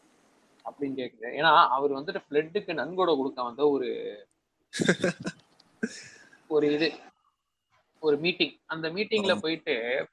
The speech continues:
Speaker 1: அஹ், சென்னையே வந்து ஃப்ளட்ல கஷ்டப்பட்டுட்டு இருக்கு, அதை பண்ணிட்டு இருக்காங்க. அப்பதான் அந்த பீப் சாங்னு ஒண்ணு சிம்பு
Speaker 2: ஆமா.
Speaker 1: தயாரிச்சதாக சொல்லி அந்த பாட்டு ரிலீஸ் ஆச்சு. அதை
Speaker 2: ஆமா.
Speaker 1: போய் வந்துட்டு இவ்வளோ பெரிய ஆளு,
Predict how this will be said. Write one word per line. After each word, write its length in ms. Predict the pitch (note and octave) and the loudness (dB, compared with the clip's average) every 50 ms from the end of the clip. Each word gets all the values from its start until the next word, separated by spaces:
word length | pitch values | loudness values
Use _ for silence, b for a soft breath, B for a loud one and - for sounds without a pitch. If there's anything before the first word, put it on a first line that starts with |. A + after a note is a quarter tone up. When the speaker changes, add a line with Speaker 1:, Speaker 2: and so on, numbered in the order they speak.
| _ - - - | _ -14 -6 -4
Speaker 1:
அஹ், 120 | A#2+ A2+ | -4 -4
சென்னையே 440 | - _ C3+ C#3+ E3+ F#3 F3+ F#3 G3+ | -4 _ -14 -2 2 4 4 6 4
வந்து 160 | G3+ F#3+ F3 | 4 0 -4
ஃப்ளட்ல 340 | E3 - D3+ C#3+ D#3 F3 E3 | -2 -2 -4 -2 2 2 2
கஷ்டப்பட்டுட்டு 520 | C#3 C#3 - - - D3 C#3+ C#3 C#3 A#2+ | 2 2 0 -2 -10 -10 -8 -10 -10 -10
இருக்கு, 360 | - B2 A#2 _ B2 D3+ F3+ G3 | -10 -20 -14 _ -2 -2 0 0
அதை 140 | F#3 D#3 - _ | -2 -4 -4 _
பண்ணிட்டு 320 | C#3+ D3 D#3 D#3 D3+ - | -6 -4 -4 -8 -8 -8
இருக்காங்க. 220 | - C3+ C#3 D#3 D3+ | -10 -6 2 2 2
அப்பதான் 260 | C#3 - D#3 D#3+ E3+ | 4 4 2 2 2
அந்த 280 | E3 D3 C3+ B2+ B2+ C3 | 2 4 2 2 2 0
பீப் 260 | D3+ E3+ D#3+ - - | -4 -4 -4 -2 0
சாங்னு 280 | D#3 C#3+ C#3+ C#3+ C#3 C#3 | 0 0 0 -4 -10 -10
ஒண்ணு 180 | C3+ B2+ A#2+ A#2 | -12 -14 -16 -18
சிம்பு 360 | - _ C#3 C#3+ C#3+ C#3+ C#3 C3+ C3 A#2+ A#2+ A2+ A2 A2+ A2 A2 A2 A2 G#2 G2+ _ _ _ _ _ _ _ _ _ _ _ _ - | -20 _ -20 -6 0 0 2 2 0 -2 0 -2 -2 -2 -2 -4 -4 -4 -6 -10 _ _ _ _ _ _ _ _ _ _ _ _ -6
Speaker 2:
ஆமா. 100 | - A2+ | -4 2
Speaker 1:
தயாரிச்சதாக 600 | B2+ C#3+ C#3 - - B2+ B2+ B2+ C3 C#3 C#3+ C3+ | 2 2 2 0 -6 -4 0 0 2 2 0 -2
சொல்லி 480 | - C3+ C3 C3 C#3+ D#3 F3 G3 F#3+ | -4 -10 -12 -8 -4 -2 0 2 0
அந்த 160 | E3+ D#3 C#3+ - | 0 0 -4 -2
பாட்டு 220 | - C3+ D3 - - | -2 -2 0 -2 -8
ரிலீஸ் 280 | - B2 B2 - _ | -12 -12 -14 -14 _
ஆச்சு. 300 | A2 _ _ G#2+ A#2 - _ _ _ _ _ _ _ | -20 _ _ -14 -14 -14 _ _ _ _ _ _ _
அதை 200 | _ - F3 G3 | _ 6 6 8
Speaker 2:
ஆமா. 80 | G#3 A3+ | 6 8
Speaker 1:
போய் 240 | G#3+ A3+ A#3+ A#3+ G#3+ | 6 8 8 8 4
வந்துட்டு 240 | G3 F#3+ F#3+ F3+ - | 2 0 -4 -6 -8
இவ்வளோ 340 | G#3 - _ G#3 A3+ A3+ | -10 -6 _ 12 12 12
பெரிய 300 | - - F3 D#3+ D3+ C#3+ | 12 10 4 6 10 10
ஆளு, 260 | D3+ E3+ F3+ E3+ D3 | 10 10 10 6 -2